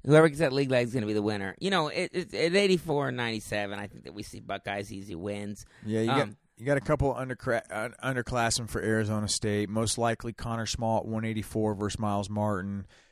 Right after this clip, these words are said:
Speaker 2: One ninety-seven, we're probably looking at Austin Harris versus Colin Moore, as long as Moore is per-, you know, healthy to go. Obviously, you gotta give the Buckeyes bonus there.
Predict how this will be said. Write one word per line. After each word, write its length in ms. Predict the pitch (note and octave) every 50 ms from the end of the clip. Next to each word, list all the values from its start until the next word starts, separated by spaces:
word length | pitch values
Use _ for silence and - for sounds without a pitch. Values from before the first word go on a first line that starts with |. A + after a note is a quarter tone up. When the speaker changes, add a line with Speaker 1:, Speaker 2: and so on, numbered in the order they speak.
| _ _
Speaker 2:
One 180 | - A2+ A2+ A2+
ninety-seven, 580 | A2 G#2+ G#2+ G#2 F#2+ - - A#2 A2+ A2 A2 A2
we're 80 | G#2+ G#2
probably 320 | - - A2+ A2 A2 G#2+
looking 240 | G#2 G2+ - G#2+ G2+
at 80 | F#2+ - -
Austin 340 | G2+ G#2 G#2 - - F#2+
Harris 340 | F#2 G2 G#2+ G#2 G#2 G2+ F2+ -
versus 200 | G2 G2 - -
Colin 340 | - A2+ G#2 G#2 G2+ G2
Moore, 280 | G2+ G#2 G#2 G#2 G#2 G#2+
as 100 | G2+ G2
long 220 | G2+ G2 G2 G2
as 100 | F#2 E2+
Moore 240 | F#2+ G2+ G#2 G#2 G2
is 80 | F#2+ -
per-, 200 | - - G#2 -
you 100 | A#2 A2+
know, 80 | G#2 F#2+
healthy 320 | F2+ G#2+ G2+ F#2+ - G#2+
to 80 | F2+ F#2
go. 440 | F2+ F#2+ G#2 G2+ G2+ G2 F#2+ F#2 - - - - - - - -
Obviously, 440 | G#2 G#2+ A2 A2 G#2 - A2 G#2 G2+
you 60 | G2
gotta 200 | G#2 F#2+ G2 F#2+
give 160 | G2 G2 F2+
the 80 | G2 F2
Buckeyes 400 | G2 F#2+ - - F#2+ F#2+ F#2 F2
bonus 420 | F2 F#2+ G2 G2 F#2+ F2+ - -
there. 440 | - G2 F#2 F#2 F#2 F#2 F2+ F2+